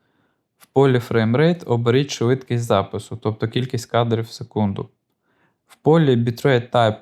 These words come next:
оберіть тип бітрейту V B R варіативний або C B R постійний.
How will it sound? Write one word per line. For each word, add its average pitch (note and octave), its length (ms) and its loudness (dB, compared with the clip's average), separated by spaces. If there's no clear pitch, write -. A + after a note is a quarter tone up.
оберіть A2+ 520 0
тип A#2 300 -4
бітрейту A2 760 -2
V A2+ 300 0
B A2+ 40 2
R G#2+ 320 2
варіативний A2 720 0
або A#2 300 0
C C3+ 360 -4
B C3 40 0
R B2 260 2
постійний. G#2+ 600 -2